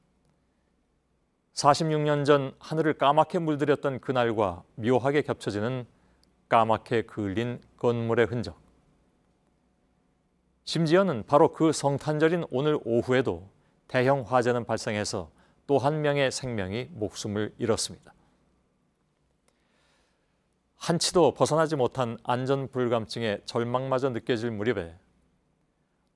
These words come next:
우리가 만난 지극히 평범한 사람들이 있습니다.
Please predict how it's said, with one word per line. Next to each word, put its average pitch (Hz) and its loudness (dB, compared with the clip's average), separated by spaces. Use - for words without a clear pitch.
우리가 117 2
만난 123 0
지극히 123 -2
평범한 127 -2
사람들이 104 -4
있습니다. - -8